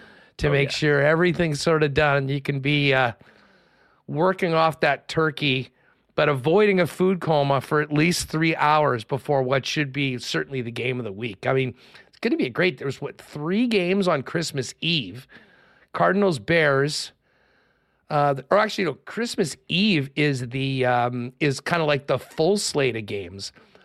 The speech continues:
Speaker 1: But then we've got three games on Christmas Day. Um,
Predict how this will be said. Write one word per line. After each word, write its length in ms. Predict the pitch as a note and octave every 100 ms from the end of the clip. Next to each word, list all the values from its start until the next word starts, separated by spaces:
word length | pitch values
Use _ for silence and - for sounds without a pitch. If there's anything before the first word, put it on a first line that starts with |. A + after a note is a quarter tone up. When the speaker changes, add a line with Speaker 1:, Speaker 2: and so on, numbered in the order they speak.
| _ -
Speaker 1:
But 200 | D#3 C#3
then 500 | E3 E3 E3 D#3 D3+
we've 260 | D3+ E3 D3
got 420 | D#3 D3 C#3+ - _ _ _ _
three 480 | - - E3+ E3+ F#3+
games 400 | E3+ E3 D#3+ D3+ -
on 200 | E3+ D#3
Christmas 520 | - E3 C#3+ C#3 G#2
Day. 380 | G#2+ D#3 G#2 - _ - _ _ _ _
Um, 380 | C3 C3 B2+ B2+